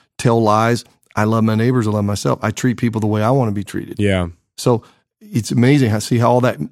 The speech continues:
Speaker 1: all that meshes
Speaker 2: It does,
Speaker 1: together.
Speaker 2: yeah.
Speaker 1: So you have to have the Ten Commandments. Um, and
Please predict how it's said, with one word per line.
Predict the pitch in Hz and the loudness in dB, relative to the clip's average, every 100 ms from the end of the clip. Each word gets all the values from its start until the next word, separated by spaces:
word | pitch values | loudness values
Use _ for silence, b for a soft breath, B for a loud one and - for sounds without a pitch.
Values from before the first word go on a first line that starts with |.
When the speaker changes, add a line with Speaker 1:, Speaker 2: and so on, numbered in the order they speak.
| _ | _
Speaker 1:
all | 110 123 | 0 2
that | 131 | 0
meshes | 117 117 117 120 110 | 2 0 0 -2 -4
Speaker 2:
It | 92 | -2
does, | 95 | -2
Speaker 1:
together. | 107 120 123 110 98 | 0 2 2 2 0
Speaker 2:
yeah. | 95 87 87 - | 0 -4 -8 -4
Speaker 1:
So | - 120 110 b b _ | 0 2 0 b b _
you | 123 113 | 0 0
have | 98 131 135 - | 2 2 2 0
to | 123 | 0
have | 123 120 | 0 -2
the | 113 | -4
Ten | 101 113 | -2 -4
Commandments. | 107 107 107 104 101 - _ _ _ | -2 0 0 0 -4 -10 _ _ _
Um, | 107 104 104 104 101 - _ - | -2 0 0 -2 -4 -8 _ -6
and | 110 104 101 101 | -2 0 0 -2